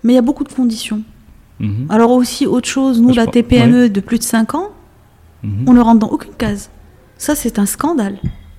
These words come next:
Speaker 1: Et j'ai alerté plusieurs fois, euh, bah, que ce soit
Speaker 2: C'est-à-dire,
Speaker 1: la
Speaker 2: vous
Speaker 1: C G E.
Speaker 2: rentrez... Ah oui, vous, vous avez droit à rien.
Speaker 1: Alors, il y en a une tonne pour les startups.
Speaker 2: Mhm.
Speaker 1: Et ça, c'est une aberration.
Speaker 2: Mhm.
Speaker 1: On est prêt à faire des efforts pour des entreprises. C'est louable.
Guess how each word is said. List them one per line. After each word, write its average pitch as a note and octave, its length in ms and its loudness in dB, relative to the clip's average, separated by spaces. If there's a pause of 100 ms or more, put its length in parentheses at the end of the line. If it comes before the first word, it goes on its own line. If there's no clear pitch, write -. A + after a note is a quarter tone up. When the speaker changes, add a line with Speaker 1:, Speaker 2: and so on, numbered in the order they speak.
(300)
Speaker 1:
Et - 80 0
j'ai G#3+ 180 2
alerté A3 400 -2
plusieurs A#3+ 400 -4
fois, B3+ 420 -4
euh, G3 320 -8
bah, - 200 -14
que - 100 -20
ce - 60 -20
soit - 140 -18
Speaker 2:
C'est-à-dire, B2+ 320 0
Speaker 1:
la A#2 60 -2
Speaker 2:
vous A#2 40 0
Speaker 1:
C C3 100 2
G C3 40 -2
E. - 80 -4
Speaker 2:
rentrez... D3 120 2
Ah E3 100 0
oui, D#3 120 2
vous, B2 360 -2
vous B2 180 0
avez C3+ 160 6
droit D3+ 220 4
à - 40 4
rien. A#2+ 200 2 (260)
Speaker 1:
Alors, C4 440 4
il C4 60 0
y C4+ 40 4
en C#4 100 4
a - 180 2 (500)
une G#4 160 2
tonne F#4+ 220 2
pour C#4+ 100 2
les C#4 80 4
startups. - 360 -4 (580)
Speaker 2:
Mhm. G#2 200 -4
Speaker 1:
Et - 60 0
ça, E4 180 2
c'est A#3+ 380 -4
une B3+ 100 6
aberration. A#3 600 0 (640)
Speaker 2:
Mhm. G2+ 180 -10
Speaker 1:
On B3+ 100 6
est C4 100 6
prêt D#4 360 2
à A3 100 -2
faire A#3 240 -4
des A3 220 -4
efforts C4 400 -4
pour G#3+ 240 -4
des G3+ 200 0
entreprises. G#3 720 -4
C'est - 240 -2
louable. A3+ 520 6